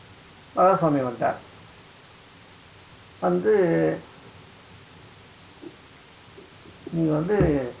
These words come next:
வாழ்க்கையில எந்த கஷ்டத்தையும் பகவானோட நாம சங்கீர்த்தனம் செய்துட்டு போக்கிடும், கவலைப்படாதே. நான் உன்னோட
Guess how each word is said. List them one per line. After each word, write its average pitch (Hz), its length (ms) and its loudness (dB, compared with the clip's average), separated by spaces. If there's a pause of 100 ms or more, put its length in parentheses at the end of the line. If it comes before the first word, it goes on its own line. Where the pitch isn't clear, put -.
(1160)
வாழ்க்கையில 160 760 2
எந்த 151 260 -4
கஷ்டத்தையும் 185 720 -4
பகவானோட 175 720 2 (500)
நாம 196 240 2 (100)
சங்கீர்த்தனம் 170 560 0 (600)
செய்துட்டு 156 360 2 (100)
போக்கிடும், 160 440 0 (220)
கவலைப்படாதே. 156 680 0 (640)
நான் 170 160 2
உன்னோட 180 320 4